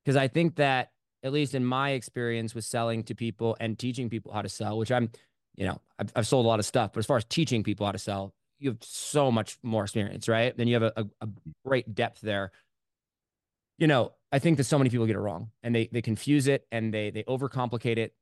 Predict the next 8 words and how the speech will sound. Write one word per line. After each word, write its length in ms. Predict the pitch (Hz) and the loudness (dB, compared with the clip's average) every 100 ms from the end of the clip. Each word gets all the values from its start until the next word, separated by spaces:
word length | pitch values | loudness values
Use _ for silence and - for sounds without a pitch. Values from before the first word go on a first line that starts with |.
| _ | _
So, 240 | - - 131 | -12 -4 -2
like, 280 | 127 117 - 110 110 _ _ _ _ _ _ _ _ _ _ | 0 -2 -6 -18 -18 _ _ _ _ _ _ _ _ _ _
how 60 | 135 | -4
do 60 | |
you 60 | 151 | -2
sell 160 | 147 127 | -2 -6
stuff, 220 | - - | -8 -16
bro? 120 | - | -20